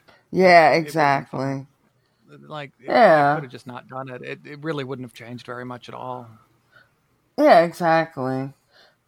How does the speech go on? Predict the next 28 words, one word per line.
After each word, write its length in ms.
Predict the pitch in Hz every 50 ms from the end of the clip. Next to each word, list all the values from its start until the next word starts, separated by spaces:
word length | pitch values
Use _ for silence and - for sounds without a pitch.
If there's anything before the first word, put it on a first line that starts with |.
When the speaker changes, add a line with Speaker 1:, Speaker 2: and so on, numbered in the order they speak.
| _ _ _
Speaker 2:
Well, 120 | 190 214 175
I 80 | 165
guess 160 | 160 156 156 151
the 100 | 151 151
Speaker 1:
So 20 |
Speaker 2:
only 180 | 151 220 240 -
thing 160 | - 147 147
that, 140 | 143 143 139
Speaker 1:
odd. 300 | 135 139 143 151 165 165 165 170
Speaker 2:
no, 260 | 185 180 170 160 151 147 156
well, 240 | 170 180 175 156 147 _ _
the, 80 | 180 175
the 120 | - 190
thing 160 | - 262 247
it 80 | 226 196
would 80 | 185 170
have 60 | 156
changed 260 | - 170 156 151 143
is 60 | 147
they 120 | 139 151 147
would 140 | 143 165 170
have 80 | 156 147
had 180 | 156 156 143 -
to 80 | 147
make 580 | 139 139 143 139 147 147 147 - - 151 - -
more 360 | 156 139 143 143 143 143 143
new 260 | 147 143 143 139 131 -
cutscenes 1080 | _ - - 143 143 - - - - 160 160 160 160 165 165 165 165 - - - -